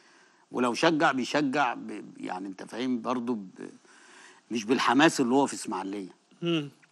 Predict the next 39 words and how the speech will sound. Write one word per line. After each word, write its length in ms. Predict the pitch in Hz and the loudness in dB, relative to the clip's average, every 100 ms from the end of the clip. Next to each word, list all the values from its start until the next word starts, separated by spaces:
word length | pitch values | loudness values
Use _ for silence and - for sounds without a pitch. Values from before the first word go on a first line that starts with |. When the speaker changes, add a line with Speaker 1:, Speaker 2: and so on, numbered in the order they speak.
| _ - - | _ -20 2
Speaker 1:
برضو 280 | 131 151 151 | 4 6 4
عشان 240 | 131 127 | 2 2
الناس 240 | 123 143 | 2 0
ما 60 | 143 | -2
تاخدش 300 | - 156 - | -2 -4 -4
الكلام 340 | - 135 156 | -4 0 0
صح، 220 | 147 165 143 | 0 -2 -2
احنا 200 | 117 117 | -2 0
عايزين 300 | 110 139 127 | 4 4 6
دوري 420 | 139 135 131 131 | 6 4 4 2
كويس. 840 | - 120 123 117 95 - - - _ _ - - _ _ _ - | 0 2 2 0 -4 -12 -16 -18 _ _ -20 -20 _ _ _ -10
Speaker 2:
عشان 120 | - | -2
Speaker 1:
مفيش 180 | 113 147 | 2 2
Speaker 2:
ما 60 | |
تاخدش 200 | 127 120 | 2 0
Speaker 1:
مشكلة. 180 | 160 131 | 2 2
Speaker 2:
الكلام 320 | 120 165 156 | 2 0 0
غلط. 300 | 147 147 123 - - | 2 0 0 -8 4
Speaker 1:
اه، 280 | 123 117 98 - - - _ - | 6 6 4 -8 -20 -20 _ -12
يعني 600 | - 107 117 107 110 117 _ - - 123 | -8 -4 2 4 4 -2 _ -20 -8 -4
احنا 220 | 127 120 | 4 6
عايزين 320 | 123 131 160 | 8 8 10
دوري 320 | 170 170 160 | 10 10 8
كويس 360 | - 170 175 - | 6 6 6 6
عشان 240 | 117 139 | 2 2
يبقى 240 | 135 131 123 | 2 2 4
فيه 120 | 185 | 8
العدالة، 480 | 165 143 156 196 170 | 10 10 10 6 8
عشان 420 | 139 135 180 185 | 6 6 4 6
اللي 200 | 160 156 | 6 8
ياخده 300 | 196 180 165 | 6 6 2
نعمل 320 | 143 143 147 | 4 6 6
له 60 | 139 | 4
كده. 320 | 123 107 92 _ _ _ _ _ - | 2 -2 -6 _ _ _ _ _ -12
ده 100 | 98 | -6
خده 320 | - 147 147 | 2 2 4
بعد 360 | 120 151 151 147 - - _ _ - | 6 8 8 6 -6 -20 _ _ -6
مجهود 480 | 117 120 117 147 - | 0 0 4 4 4
شاق، 640 | - 139 127 107 - - | 2 2 2 0 -8 -18